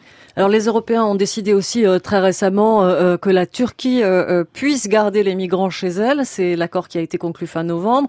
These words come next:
avec trois milliards à la clé, euh, pour, euh, gérer ces migrants. Et puis, la reprise des négociations avec l'Union européenne. Est-ce qu'on n'a pas un peu mangé notre chapeau dans cette affaire en acceptant, euh, justement la reprise des négociations avec l'Europe ?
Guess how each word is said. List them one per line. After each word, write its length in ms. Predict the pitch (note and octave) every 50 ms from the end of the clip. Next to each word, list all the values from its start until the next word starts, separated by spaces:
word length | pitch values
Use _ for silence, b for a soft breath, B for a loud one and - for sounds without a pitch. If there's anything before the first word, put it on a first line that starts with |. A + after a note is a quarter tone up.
| B B B B B B B B B
avec 340 | B F3+ F3 F3+ F3+ - -
trois 320 | - - - A3+ A#3+ A#3+
milliards 440 | A#3+ A#3+ B3 A#3+ A#3+ A#3+ A#3 A#3 A3
à 80 | G#3 G3+
la 120 | G#3 G#3
clé, 360 | G#3 - A#3+ C4+ D4+ E4 F4+ D4
euh, 160 | A3 G3+ F#3+
pour, 360 | - - - G3+ G3 F#3 F3+
euh, 160 | F3 E3+ F3+
gérer 260 | F3+ F3+ F#3+ F#3+ G3
ces 160 | F#3+ - G3 F#3
migrants. 480 | F#3+ F#3+ F3+ F#3+ G3 G#3+ A#3+ C#4+ D4+
Et 100 | C4 A3+
puis, 240 | G#3+ - - C#4+ D#4+
la 100 | D4+ C#4
reprise 440 | A#3 A3+ G#3+ - - B3+ C4 B3 G#3+
des 360 | F#3+ G#3 G3+ G3 F#3+ F#3 F3+
négociations 500 | F#3+ G3+ F#3+ F#3+ G3 - G#3+ G3 - A3
avec 120 | G3+ G3
l'Union 220 | - G3 F#3+ F3+ F3+
européenne. 500 | E3+ F3 E3 - F#3+ G3+ A3+ B3 C4 C4 - B B B B B B B B B -
Est-ce 100 | - -
qu'on 100 | - -
n'a 100 | A#3 B3
pas 120 | B3 - D4
un 80 | C4+
peu 140 | A#3 - A#3+
mangé 420 | A#3 G3+ F#3 F#3 F#3+ F3+ F3+ G3+ G#3
notre 300 | F#3+ D#3+ - - - E3+
chapeau 580 | - - F3 E3 - - G3 G#3+ A3 G#3 F#3+
dans 160 | F3 E3 E3
cette 240 | E3 - D#3 - -
affaire 380 | D#3 D#3+ - - F3+ F#3+ G3 F3+
en 160 | D#3 D#3 D#3+
acceptant, 640 | D#3 - - - E3 - _ - F3+ F3+ F3 F3 E3+
euh, 80 | D#3+ D#3+
justement 640 | D#3+ D#3+ E3 - - E3 E3+ E3 E3 E3 E3 E3
la 160 | D#3+ E3 D#3
reprise 280 | D#3 D#3+ D#3 - - E3
des 120 | D#3+ D#3
négociations 420 | D#3+ D#3 D#3 D#3+ D#3 D#3+ D#3+ - -
avec 160 | - D#3+ -
l'Europe ? 220 | D#3+ D3 D#3+ D#3+